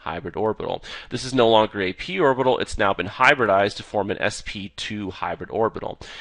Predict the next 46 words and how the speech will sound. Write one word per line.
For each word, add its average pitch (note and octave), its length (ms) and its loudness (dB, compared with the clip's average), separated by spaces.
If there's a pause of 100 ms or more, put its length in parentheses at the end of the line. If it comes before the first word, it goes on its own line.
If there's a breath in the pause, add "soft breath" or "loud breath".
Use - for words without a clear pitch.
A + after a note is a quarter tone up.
(260 loud breath)
And, B2+ 560 6
uh, A2 140 6
this G2+ 180 -2
last A#2 240 6
p A#2 100 -4
orbital G#2 360 0
as F#2+ 120 -6
well. F#2 200 0
It's - 140 -8
no G#2+ 120 2
longer A2 300 2
a - 40 -2
p G2+ 200 -6
orbital. G2 300 -2
It's - 120 -10
now G2 180 -2
an - 80 -4
S F2+ 200 -4
P F#2+ 240 -10
two F2+ 440 -8
hybrid E2+ 440 -8
orbital. F2+ 480 -6 (480 loud breath)
And, C3+ 320 4
and B2 180 4
we C#3+ 120 -4
call E3+ 280 6
this D#3+ 260 2
S F3 280 0
P E3+ 240 -6
two D#3 320 -4
hybridization B2+ 880 0
because G#2 260 -6
our G#2 100 -2
new B2 300 0
hybridized B2+ 640 2
orbitals G2 500 -2
were F2+ 120 -4
formed A2+ 420 0
from G2+ 240 -6
one A#2+ 380 4
s A#2 300 0
orbital G2+ 520 -2
and F2 260 -6
two A#2 340 -4
p G2+ 280 -6
orbitals. - 460 -4